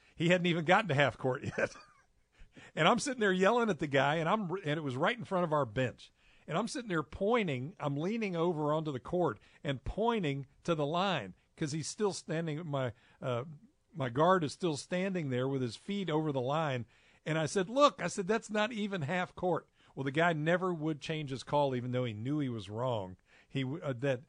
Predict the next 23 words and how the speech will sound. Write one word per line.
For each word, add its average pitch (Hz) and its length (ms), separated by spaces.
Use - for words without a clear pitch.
it's 127 180
one 147 140
of 139 60
those, 127 220
I 127 100
just, 120 260
my 120 180
mind 120 440
just, 107 180
I 127 60
mean, 120 160
my 107 160
head 120 240
just 104 160
wanted, 107 260
wanted 120 300
to 113 200
explode. 104 840
Uh, 113 240
that, 156 300
that 202 240
kind 175 340
of 117 160